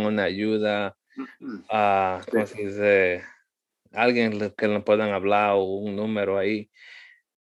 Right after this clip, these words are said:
Speaker 1: que tengan adicción. Necesitan ayuda al fin del día, porque a veces uno necesita la ayuda, pero no sabe quién llamar o, o quién contactar. Y con eso dicho, Newman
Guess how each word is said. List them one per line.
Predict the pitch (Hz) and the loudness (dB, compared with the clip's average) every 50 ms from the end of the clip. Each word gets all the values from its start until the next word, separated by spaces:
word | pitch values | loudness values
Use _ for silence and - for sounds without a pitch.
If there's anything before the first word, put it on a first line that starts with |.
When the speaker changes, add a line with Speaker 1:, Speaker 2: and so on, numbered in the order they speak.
| _ - | _ -6
Speaker 1:
que | - 104 | -6 -4
tengan | - 110 110 110 107 104 104 | 0 0 2 2 2 0 0
adicción. | 104 87 - - - - - 98 113 117 113 113 110 104 95 71 50 - | -2 -4 -6 -8 -12 -8 -2 2 4 4 4 4 2 0 -2 -6 -10 -12
Necesitan | 98 135 139 - - 185 175 185 180 175 | -12 -12 -8 -6 -6 -2 2 2 4 4
ayuda | 165 160 151 151 151 147 123 | 4 4 4 4 6 6 4
al | 110 | 4
fin | 107 - 127 127 | 2 -2 -2 0
del | 123 107 110 110 | 0 0 0 2
día, | 123 131 123 110 104 | 2 2 2 2 0
porque | 107 104 - 110 | -2 -4 -4 -2
a | 110 | -2
veces | 117 117 117 113 117 | -2 -4 -6 -8 -8
uno | 120 113 117 113 110 107 | -6 -6 -4 -4 -4 -6
necesita | 107 107 - - 113 110 - 110 | -6 -8 -10 -12 -8 -2 0 0
la | 107 107 | 2 0
ayuda, | 101 104 110 110 107 107 101 - - | 0 0 -2 0 0 0 -2 0 -2
pero | 104 104 101 101 | -2 0 0 -2
no | 104 104 | -2 -4
sabe | - - 107 104 101 98 | -4 -2 0 0 -2 -2
quién | - 110 107 104 | -4 -4 -2 -2
llamar | 104 104 98 101 101 101 101 104 | 0 -2 -2 -2 -2 -2 0 2
o, | 101 101 | 2 4
o | 101 98 98 95 95 95 98 104 98 - _ | 4 4 2 0 -2 -6 -8 -8 -8 -10 _
quién | - 110 104 104 101 | -2 -2 -2 -2 0
contactar. | - 101 95 - _ - 90 92 _ - 101 101 107 104 98 | -2 -4 -4 -4 _ -10 -10 -10 _ -2 0 2 2 2 2
Y | 95 92 | 0 -4
con | - 98 101 104 | -4 -4 -4 -4
eso | 101 98 - - 95 | -4 -4 -4 -6 -4
dicho, | 98 107 113 110 - - 104 104 | -2 -2 -2 -2 -2 -4 -2 -2
Newman | 107 110 113 120 127 123 120 117 110 | 0 0 0 2 2 2 0 0 -2